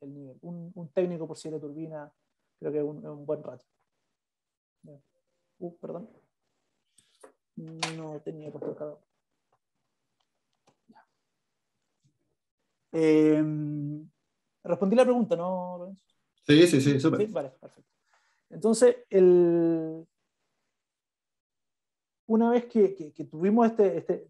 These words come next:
Speaker 1: que tenemos este levantamiento de los temas medioambientales, legales y todo eso, eh, también, pues, los riesgos, digamos, de la operatividad, uno empieza a definir planes, ¿ya? Uno, uno quiere decir, "Ok, estos son los riesgos, necesito estandarizar esto, hacer algo como,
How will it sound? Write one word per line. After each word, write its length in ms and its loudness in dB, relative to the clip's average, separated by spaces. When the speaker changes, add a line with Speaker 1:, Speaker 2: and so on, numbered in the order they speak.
Speaker 1:
que 80 -12
tenemos 220 -4
este 100 2
levantamiento 800 -2
de 120 -2
los 120 -12
temas 160 -12
medioambientales, 640 -4
legales 380 -4
y 40 -16
todo 220 -8
eso, 380 -8
eh, 260 -14
también, 360 -16
pues, 200 -14
los 160 -18
riesgos, 640 -8
digamos, 360 -14
de 40 -6
la 80 -6
operatividad, 640 -10
uno 100 2
empieza 240 2
a 40 8
definir 280 4
planes, 640 -2
¿ya? 180 -10
Uno, 260 -12
uno 160 -14
quiere 180 -4
decir, 200 -2
"Ok, 100 -6
estos 180 -4
son 80 4
los 100 4
riesgos, 600 2
necesito 560 0
estandarizar 640 0
esto, 420 0
hacer 240 -6
algo 260 0
como, 440 -14